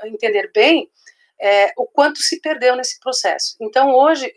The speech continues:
ah, os pesquisadores dessa área têm reagido muito, têm trabalhado muito pra gente não perder tudo que foi feito.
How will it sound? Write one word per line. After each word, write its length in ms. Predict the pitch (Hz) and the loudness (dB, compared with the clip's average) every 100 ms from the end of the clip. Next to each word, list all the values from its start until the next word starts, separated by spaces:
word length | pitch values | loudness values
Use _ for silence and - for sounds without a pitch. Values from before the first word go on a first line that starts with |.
| - | -10
ah, 240 | 214 208 | -6 -4
os 120 | 220 - | -4 -6
pesquisadores 720 | 240 - 240 226 254 311 277 | -6 -6 -6 0 0 0 -4
dessa 280 | 202 - | -6 -2
área 400 | 175 196 262 220 180 - - - - | 0 2 0 -2 -10 -12 -12 -8 -2
têm 160 | 254 | 0
reagido 480 | 262 254 254 262 269 | 2 2 2 -4 -2
muito, 420 | 254 240 247 - | 0 0 -2 -8
têm 140 | 240 220 | -10 -6
trabalhado 540 | 226 226 214 226 233 | 0 2 4 2 0
muito 440 | 233 226 - - - - - | -2 0 0 -6 -20 -20 -6
pra 140 | 233 | -4
gente 260 | 226 247 - | -2 -4 -2
não 180 | 254 294 | -2 -2
perder 380 | 285 254 262 - _ _ | -4 -2 -2 -4 _ _
tudo 240 | - 285 330 | -10 -6 -8
que 120 | - | -8
foi 200 | - 254 | -8 -8
feito. 300 | - - | -6 -12